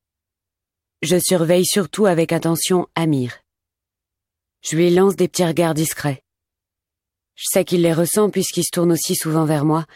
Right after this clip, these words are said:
mais il fait aucun commentaire. « Tu repenses à ce qui s'est produit hier ? » m'interroge Mathieu. Je me retourne vers lui. « C'est du passé, même si j'ai encore la haine. » Fais attention.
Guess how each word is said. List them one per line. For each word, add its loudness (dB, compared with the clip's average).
mais 2
il 0
fait 0
aucun 2
commentaire. « -2
Tu -4
repenses -2
à -2
ce -10
qui -8
s'est -6
produit -2
hier ? » 0
m'interroge 0
Mathieu. -2
Je -4
me 4
retourne 2
vers 0
lui. « -2
C'est 2
du 0
passé, -2
même 2
si -2
j'ai 4
encore 0
la 2
haine. » 0
Fais -4
attention. -2